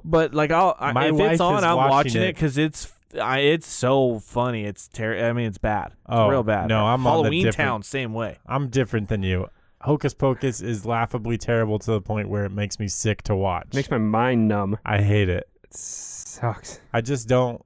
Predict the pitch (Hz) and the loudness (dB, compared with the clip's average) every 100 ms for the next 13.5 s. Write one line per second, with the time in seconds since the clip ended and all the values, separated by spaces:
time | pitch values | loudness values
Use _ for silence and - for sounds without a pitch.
0 | _ _ - 117 120 131 151 - 135 156 | _ _ -10 -2 -2 0 -4 -4 -2 0
1 | 160 156 139 151 160 156 156 139 113 113 | 0 -2 0 2 2 2 2 2 2 2
2 | 139 120 107 98 - - 117 104 92 98 | 2 2 2 -2 -4 -2 0 0 0 -2
3 | 95 90 104 104 110 123 107 135 127 107 | -2 -2 0 0 -2 -8 -6 -2 0 0
4 | 104 98 - _ - - 110 110 107 92 | -4 -6 -10 _ -16 -4 -2 0 -2 -2
5 | 98 92 80 98 - - - - - 95 | -2 -4 -6 -14 -18 -20 -20 -8 -2 2
6 | 101 98 90 - 87 87 90 - _ _ | 2 0 -2 0 0 -2 -6 -8 _ _
7 | _ - _ _ _ _ _ _ - 196 | _ -20 _ _ _ _ _ _ -8 -2
8 | 98 98 98 - - _ _ _ _ _ | 0 0 -4 -10 -20 _ _ _ _ _
9 | 254 285 285 247 208 190 196 180 - 180 | -2 0 0 0 -2 -2 -2 -2 -2 -2
10 | 220 180 175 156 151 127 - - 135 117 | 0 -2 -2 -2 0 -2 -6 -12 -6 -4
11 | - - - 101 110 104 151 220 180 147 | -6 -12 -12 -4 -2 0 0 0 0 -2
12 | 127 117 - - 120 - 123 101 107 98 | -2 -2 -4 -2 -2 0 0 0 0 0
13 | - 98 101 90 | -2 -6 -4 -6